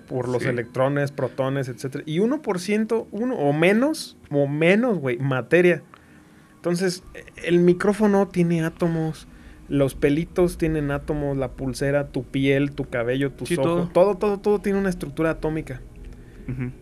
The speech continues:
Speaker 1: Entonces, eh, si un átomo es, eh, mayoritariamente energía y s-, y uno por ciento materia, tú eres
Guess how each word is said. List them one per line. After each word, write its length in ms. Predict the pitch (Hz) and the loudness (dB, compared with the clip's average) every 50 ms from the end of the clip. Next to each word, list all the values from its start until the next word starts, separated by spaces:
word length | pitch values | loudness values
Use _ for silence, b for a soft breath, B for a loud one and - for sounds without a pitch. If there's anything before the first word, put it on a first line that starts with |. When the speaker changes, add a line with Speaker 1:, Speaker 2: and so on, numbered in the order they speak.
| - - - | -20 -14 -12
Speaker 1:
Entonces, 640 | 139 120 - 156 160 160 185 185 175 180 180 - - - | -10 -2 0 0 0 2 2 2 2 2 -2 -10 -8 -4
eh, 280 | 143 139 131 131 - - - - - - - - - - - - | -2 0 0 -2 -4 -6 -16 -18 -18 -18 -16 -18 -18 -18 -20 -18
si 260 | - - - 165 170 175 | -12 -8 -2 2 4 6
un 200 | 202 220 214 208 | 6 6 6 4
átomo 400 | 196 190 185 - 190 175 160 151 | 2 2 0 0 0 2 2 2
es, 300 | 160 165 160 - - - - | 2 0 -2 -10 -14 -8 -4
eh, 200 | 151 139 131 127 131 | -2 0 0 0 0
mayoritariamente 560 | 131 123 120 117 - 160 165 165 165 165 170 | 0 0 -2 0 0 -2 -2 -2 -2 -2 -2
energía 440 | 156 143 135 - 156 147 147 143 143 | -4 -4 -6 -4 -2 0 0 -2 -2
y 100 | - 143 | -4 -6
s-, 140 | 135 117 139 - | -6 -6 -6 -10
y 160 | 143 123 127 | -8 -6 -4
uno 260 | 131 135 143 160 151 | -2 -2 0 -2 -2
por 120 | - 143 135 | -4 -6 -6
ciento 220 | - 143 139 147 | -6 -6 -4 -2
materia, 440 | 143 135 127 - 139 143 160 185 220 B B B B B B - | -4 -4 -2 -2 0 0 0 -2 -4 B B B B B B -2
tú 240 | - 214 214 208 202 | 0 2 4 4 4
eres 340 | 190 180 180 175 175 - | 4 4 2 0 0 -2